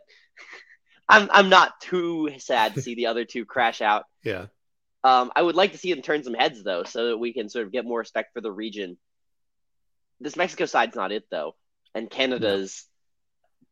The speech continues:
Speaker 1: poor Canada's midfield and defense are just not the same quality as their attacking three, so.
Speaker 2: Do you think John Herdman's gonna be the Canada coach going forward?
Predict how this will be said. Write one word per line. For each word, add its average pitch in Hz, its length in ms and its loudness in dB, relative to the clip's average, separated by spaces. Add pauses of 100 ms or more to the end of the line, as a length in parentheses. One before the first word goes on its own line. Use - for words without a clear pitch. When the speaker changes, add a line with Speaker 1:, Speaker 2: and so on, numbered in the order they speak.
(180)
Speaker 1:
poor 190 160 4
Canada's 139 480 2
midfield 123 460 0
and 107 80 -4
defense 110 360 -4
are 104 60 -6
just 95 220 -12
not 101 200 2
the - 60 -20
same 98 200 -8
quality 92 360 -2
as 85 80 -10
their 87 140 -4
attacking 80 440 -8
three, 76 320 -10
so. 87 380 -6 (1040)
Speaker 2:
Do 151 80 -4
you - 20 0
think 214 180 -2
John 180 220 -4
Herdman's 143 520 -2
gonna 131 180 -2
be 131 100 -2
the 127 120 -4
Canada 123 360 -4
coach 127 320 -6
going 123 200 -2
forward? 127 360 -4